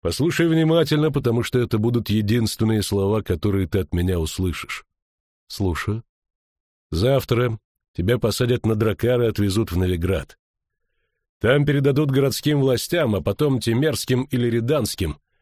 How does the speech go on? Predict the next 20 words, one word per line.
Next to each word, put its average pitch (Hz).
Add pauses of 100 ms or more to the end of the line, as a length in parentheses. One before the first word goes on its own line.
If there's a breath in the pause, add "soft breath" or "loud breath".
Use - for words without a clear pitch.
(260)
в 76
зависимости 110
от 95
того, 104
кто -
обратится 87
первым. 73 (720)
А 78
я 123
знаю, 147
что 135
и 131
те, 139
и -
другие 131
одинаково 117
хотели 104
бы 98
тебя 98
заполучить». 90